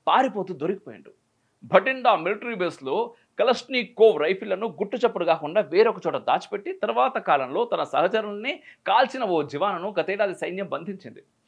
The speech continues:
రెండు ఏకే ఫార్టీ సెవెన్ రైఫిళ్లతో పాటు రెండు వేల రౌండ్ల తూటాలను స్వాధీనం చేసుకున్నది.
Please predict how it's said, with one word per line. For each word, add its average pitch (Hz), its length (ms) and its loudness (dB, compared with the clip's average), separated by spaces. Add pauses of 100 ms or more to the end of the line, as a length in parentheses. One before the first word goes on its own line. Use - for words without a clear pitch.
(240)
రెండు 247 220 2
ఏకే 247 300 2
ఫార్టీ 220 300 -2
సెవెన్ 196 340 -4
రైఫిళ్లతో 190 420 -2
పాటు 185 240 -4
రెండు 185 260 -8
వేల 175 180 0
రౌండ్ల 208 360 0
తూటాలను 214 540 -8
స్వాధీనం 151 460 -6
చేసుకున్నది. - 380 -16